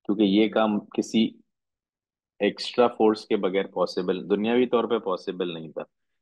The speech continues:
किसी की health खराब हो गई थी family में, वो recover नहीं हो रही थी, खत्म हो गई थी बात, suddenly divine power came in and helped,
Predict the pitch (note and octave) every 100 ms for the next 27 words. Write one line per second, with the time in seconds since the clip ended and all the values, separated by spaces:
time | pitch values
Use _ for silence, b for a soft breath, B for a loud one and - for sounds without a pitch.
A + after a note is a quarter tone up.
0 | _ G#2+ - A2+ A2+ G#2 G#2 - G#2+ G#2+
1 | G2+ G2+ G2+ G#2 - F#2+ F#2+ G2 G2+ G2
2 | F#2+ G2 F#2+ F#2+ F#2+ F#2+ F2+ F2+ F2+ F2+
3 | F2 - - - - F#2 F2 F2 F2+ E2
4 | F2 F#2+ - _ _ _ _ _ - F#2
5 | G#2+ A2 G#2 F#2+ F#2 G2+ G2+ G2 F#2+ F#2+
6 | F#2 G2 G2 G2+ F#2+ F2 D#2+ E2+ -